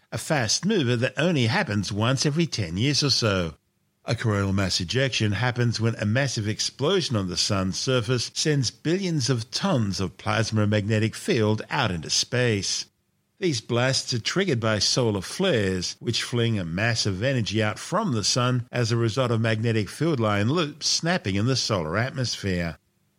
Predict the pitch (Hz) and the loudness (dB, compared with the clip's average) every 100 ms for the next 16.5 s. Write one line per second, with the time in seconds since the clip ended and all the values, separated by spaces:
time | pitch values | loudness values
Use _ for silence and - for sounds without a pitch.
0 | _ 180 127 - 160 202 190 165 123 - | _ -6 -4 -2 0 0 2 0 -2 0
1 | 233 214 101 - 107 98 95 95 - 92 | 0 0 -2 0 0 2 0 -2 -4 -2
2 | 117 113 - 113 104 - 175 240 196 - | -2 0 0 0 2 2 2 0 -2 -2
3 | 87 82 107 135 135 - 123 - 202 262 | -2 -2 0 0 0 -6 -2 0 0 0
4 | 107 110 120 - 117 - 120 101 95 147 | 2 2 0 -2 -4 0 0 2 2 2
5 | 123 - 110 - 107 101 107 95 - 190 | 2 0 0 2 2 2 2 0 -2 -2
6 | 165 101 110 107 110 95 117 101 85 151 | 0 2 0 0 -6 0 0 0 0 0
7 | 233 117 92 92 87 - 110 101 120 117 | 2 2 2 -2 0 0 0 0 0 2
8 | 120 113 _ 220 135 160 160 107 95 123 | 2 -2 _ -2 0 2 2 0 0 0
9 | 127 123 120 123 143 - 156 104 - 98 | 0 0 -2 0 -2 0 0 0 -2 -8
10 | - 101 123 196 - 120 98 92 87 - | -2 0 2 0 0 0 2 0 -2 -8
11 | - _ _ _ _ _ - 170 160 101 | -20 _ _ _ _ _ -10 -2 0 2
12 | 117 113 76 101 113 - 101 101 98 - | 2 0 0 0 0 0 -2 0 0 0
13 | 95 117 117 107 95 104 104 110 - 196 | 0 0 0 0 2 0 0 -4 -2 0
14 | 147 101 92 95 90 - 104 98 101 87 | 0 0 0 -2 -2 0 0 0 -4 -2
15 | 113 104 101 - 104 - 156 208 160 - | 0 2 2 0 -2 -4 0 0 0 2
16 | 101 92 101 110 107 | 2 2 2 2 0